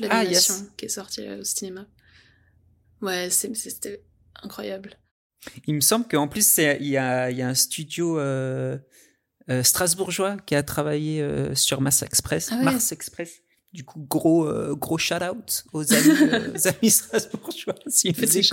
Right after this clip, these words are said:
Speaker 2: shout-out. La France, yes. <laughs> Ouais, c'est hyper rare de, enfin, que des animations, euh, comme ça sortent au ciné. Enfin, je pense que le
Speaker 1: Mhm.
Speaker 2: dernier, euh, dont je me souviens, c'est, euh, J'ai perdu mon corps. En de l'animation tradie, tu vois.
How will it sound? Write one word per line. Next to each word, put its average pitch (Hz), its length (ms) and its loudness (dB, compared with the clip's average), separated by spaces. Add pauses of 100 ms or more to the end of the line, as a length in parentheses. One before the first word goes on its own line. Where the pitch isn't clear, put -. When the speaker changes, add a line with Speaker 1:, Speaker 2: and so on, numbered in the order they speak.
(180)
Speaker 2:
shout-out. - 320 -2 (220)
La 196 140 4
France, - 460 -6
yes. 214 360 -4 (280)
<laughs> - 280 -8
Ouais, 285 300 4
c'est 220 240 2
hyper 247 320 2
rare 254 200 2
de, 107 540 0 (400)
enfin, 190 140 0
que 214 120 4
des 190 320 4
animations, 185 600 0
euh, 185 260 -8 (1000)
comme 196 140 2
ça 226 140 4
sortent 220 220 2
au - 20 4
ciné. 208 340 0 (680)
Enfin, 190 180 -4
je - 60 -2
pense 254 160 4
que - 100 -2
le 127 60 10
Speaker 1:
Mhm. 131 40 6
Speaker 2:
dernier, 202 440 4
euh, 190 120 0
dont 190 120 -2
je 190 60 -2
me 190 80 2
souviens, 202 280 2
c'est, 220 260 2
euh, 214 200 -4 (540)
J'ai 202 120 2
perdu 196 260 0
mon 185 160 -4
corps. - 420 -8 (920)
En 208 80 -2
de 196 100 0
l'animation 190 440 2
tradie, 202 360 -2
tu - 160 -6
vois. 220 100 -12